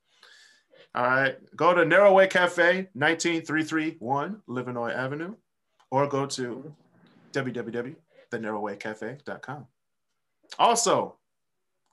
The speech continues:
the La Don Collection is open right now in Royal Oak. Black-owned business in Royal Oak.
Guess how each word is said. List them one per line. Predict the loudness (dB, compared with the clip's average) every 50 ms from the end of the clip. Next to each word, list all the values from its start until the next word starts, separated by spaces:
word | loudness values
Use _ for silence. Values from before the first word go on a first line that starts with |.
| _ -8
the | -6 -4
La | -4 -2
Don | 0 2 4 4 4 2 0
Collection | 0 2 2 2 2 0 -4 -6 -4 -4
is | -2 0 2
open | 2 2 0 -2 0
right | 0 0 0 2 2
now | 2 4 4 2 2 0 -6 -16 _ _ _ _ -6 -4
in | -2 2
Royal | 4 4 4 4 4 2
Oak. | 2 0 -2 -10 -20 _ _ _ _ _ _ _ _ _ _ _ _ _ _
Black-owned | 0 0 0 2 2 0 0 0
business | 0 0 0 -2 -4 -6 -4 -4
in | -2
Royal | 0 0 0 0 -2 -2
Oak. | -4 -6 -8 -14 -20